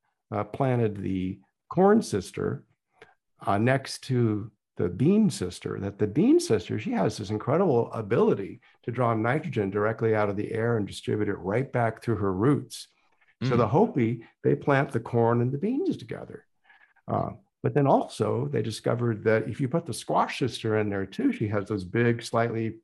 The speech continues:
Speaker 1: prickly leaves, and she, uh, shelters the garden. She helps to sustain the garden by, uh, keeping the sun from baking the soil and also,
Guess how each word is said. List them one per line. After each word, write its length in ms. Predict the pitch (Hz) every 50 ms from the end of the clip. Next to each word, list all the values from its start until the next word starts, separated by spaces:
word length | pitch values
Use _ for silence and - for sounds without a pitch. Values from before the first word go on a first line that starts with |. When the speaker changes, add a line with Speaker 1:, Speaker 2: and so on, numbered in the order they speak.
| _ -
Speaker 1:
prickly 420 | 120 117 117 - 113 104 107 104
leaves, 560 | 98 101 104 104 113 147 196 233 - - - _ - _ _ _ _ _ -
and 340 | 120 113 110 107 107 107 110 - - _ _
she, 420 | - - - 202 214 226 262 277 - - _ _ _ _ -
uh, 140 | 107 107 101
shelters 640 | - - - 175 214 254 254 - 135 110 101 87 -
the 80 | -
garden. 280 | - - 92 92 98 104
She 140 | - - 175
helps 220 | 160 196 - - -
to 100 | - 135
sustain 800 | - - 123 107 - - - - 127 123 143 196 220 233 190 127
the 80 | 104 95
garden 520 | 92 101 87 87 87 87 101 110 120 - _ _ _ - _ _ -
by, 560 | - 98 104 110 110 110 107 107 107 107 - -
uh, 120 | - 113 101
keeping 360 | - - 147 139 139 123 107
the 80 | 104 104
sun 360 | - - 131 120 120 131 127
from 180 | - 131 117 110
baking 380 | 113 113 113 113 - 120 117
the 80 | 107 104
soil 540 | - - - 107 98 107 127 165 185 185 - _ - - - _ - -
and 140 | 117 113
also, 520 | 113 113 120 117 - 127 117 113 107 107